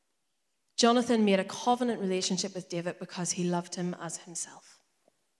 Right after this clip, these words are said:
The term covenant is of Latin origin, convenare. I don't speak Latin, I have no idea. Meaning a coming together. Covenant is this big Christian word that is used frequently in the Bible,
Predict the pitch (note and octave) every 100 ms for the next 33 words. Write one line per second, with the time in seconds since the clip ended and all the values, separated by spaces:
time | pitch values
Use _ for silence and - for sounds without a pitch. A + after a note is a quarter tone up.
0 | _ _ _ _ _ _ _ _ _ _
1 | - B3 C#4 C#4+ C4+ A3+ A3+ A3 A3 G3+
2 | G3 G3 G#3 G#3+ G#3 F3+ F3+ F#3 G3 F3+
3 | - - _ - A3 G#3+ G3 F#3 G3+ C4
4 | F3 G3 - - _ _ F3+ F#3 A3 -
5 | A3 A3+ B3+ D#4 - G#3 C4 A#3+ G3+ G#3+
6 | B3+ D#4+ D4+ A3+ F3 E3+ - - - -
7 | - - A3+ C4+ C4+ C4 B3+ - A3 -
8 | B3 A#3+ A#3 A#3+ A3+ F3+ D#3+ D#3 - -
9 | _ _ _ _ _ - C#4 D4 D4 B3
10 | A3 A3 G#3 - - C#4+ C#4 - A#3+ G#3+
11 | A3 G3+ G3 G3 F#3+ F#3+ G#3 G3 - -
12 | B3 B3 A3+ G#3 G3 F#3 F#3 F#3 F#3 F#3+